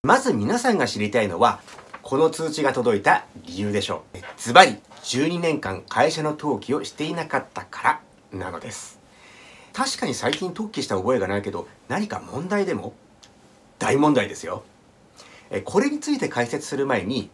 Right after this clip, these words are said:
前提としてご理解いただきたいことがあります。それは、株式会社の役員任期は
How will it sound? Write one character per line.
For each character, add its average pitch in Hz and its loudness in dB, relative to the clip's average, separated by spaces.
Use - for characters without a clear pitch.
前 127 -2
提 202 0
と 190 -2
し - -10
て 214 -2
ご 110 -4
理 107 -2
解 98 -2
い - -8
た 92 -6
だ 90 -4
き - -16
た 82 -8
い - -10
こ 80 -10
と 156 -6
が - -4
あ - -14
り 82 -16
ま - -18
す。 - -20
そ - -4
れ 143 2
は、 151 6
株 151 0
式 226 -4
会 226 0
社 143 -6
の 107 0
役 98 -4
員 151 -2
任 151 0
期 - -6
は 127 2